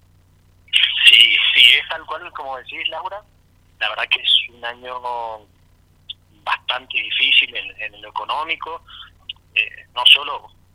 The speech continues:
esto te soy muy sincero, no solamente para los, para los pilotos, solamente, también para, para la gente del taller, para los clubes organizadores.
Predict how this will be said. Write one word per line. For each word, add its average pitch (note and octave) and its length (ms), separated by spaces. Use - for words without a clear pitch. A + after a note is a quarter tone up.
esto A#2+ 400
te - 80
soy C3 140
muy C3 140
sincero, C3 320
no A#2+ 120
solamente A#2+ 580
para A2 220
los, G2 560
para G2+ 220
los F#2+ 840
pilotos, - 560
solamente, A2 400
también B2 320
para, A2 360
para G#2+ 180
la G2 140
gente - 240
del G2 160
taller, B2 520
para G#2 260
los G#2 140
clubes B2+ 260
organizadores. A2 1000